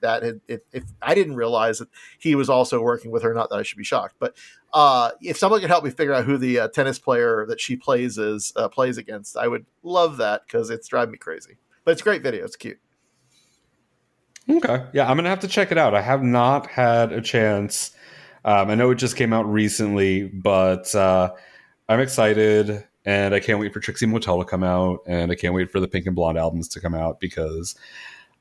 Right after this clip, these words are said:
Speaker 2: I love me some Trixie Mattel music. I have video games, her cover of video games on one of my playlists. I listen to it often. Um,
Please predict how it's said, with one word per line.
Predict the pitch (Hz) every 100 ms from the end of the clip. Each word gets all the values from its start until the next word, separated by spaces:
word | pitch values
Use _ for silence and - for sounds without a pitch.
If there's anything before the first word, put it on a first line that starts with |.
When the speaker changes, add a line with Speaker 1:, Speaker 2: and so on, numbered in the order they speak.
| -
Speaker 2:
I |
love | 113
me | 135
some | 139
Trixie | 131 139 151
Mattel | 143 175
music. | 92 87 87 - - -
I | 92 95 98 92
have | 104 95
video | 107 110 107
games, | 107 107 107 113 113 113 -
her | 107
cover | - 107 107
of |
video | 101 104
games | 101 104 101 95
on | 95 95
one | 95
of | 95
my | 95
playlists. | 107 107 107 104 104
I | 95
listen | 95 90 92
to | 85
it | -
often. | 117 117 - 123 110 110 - _ _ _ _
Um, | 92 92 87 87 85 85 -